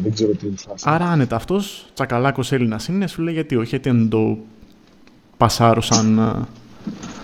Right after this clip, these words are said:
Speaker 2: ε, σαν AirPods Pro σε πολύ καλή τιμή;"
Speaker 1: Ναι, και δεν το πα-,
Speaker 2: Ναι.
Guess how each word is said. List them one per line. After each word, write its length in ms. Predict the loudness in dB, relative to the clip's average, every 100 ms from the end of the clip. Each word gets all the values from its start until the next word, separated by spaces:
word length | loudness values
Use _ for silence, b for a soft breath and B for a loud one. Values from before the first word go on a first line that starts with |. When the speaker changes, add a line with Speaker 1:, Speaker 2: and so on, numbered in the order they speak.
| B B B B B -20 -20 -16 -4
Speaker 2:
ε, 40 |
σαν 220 | 4 6 8
AirPods 440 | 6 2 -2 -2
Pro 120 | -2 -2 B B B
σε 180 | -8 -6
πολύ 260 | -2 0 0
καλή 220 | 0 -2
τιμή;" 240 | 0 2
Speaker 1:
Ναι, 60 | 2
και 60 | 2
δεν 120 | 0
το 80 | 2
πα-, 160 | 0 -4
Speaker 2:
Ναι. 240 | -8 -8